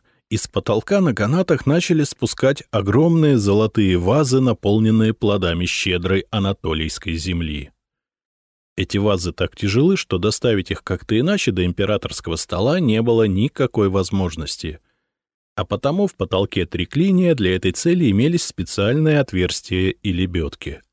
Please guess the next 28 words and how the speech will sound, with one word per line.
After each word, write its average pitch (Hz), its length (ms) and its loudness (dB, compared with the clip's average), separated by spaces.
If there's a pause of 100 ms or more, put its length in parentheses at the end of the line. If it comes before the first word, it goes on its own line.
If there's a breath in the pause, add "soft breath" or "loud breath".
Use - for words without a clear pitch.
(640)
Владимир 113 560 0
надкусил 92 580 -2
яблоко 170 640 0 (480)
и 175 80 4
бросил 117 440 2
его 92 200 2
на 87 140 0
стол, 190 260 2
показывая 151 640 4
всем 143 240 0
своим 139 320 2
видом, 123 300 2
что - 240 -2
сыт. - 420 -4 (1000)
После 92 340 0
этого 87 280 -2
Григория, 90 540 0
Фауста 90 480 -2
и 82 80 0
Феодосий 98 600 0
чинно 90 460 -2
встали, 185 600 -2 (320)
раскланялись 147 1040 0 (400)
и 180 140 2
удалились 101 640 0
в - 60 -12
свои 104 360 0
покои. 78 680 -6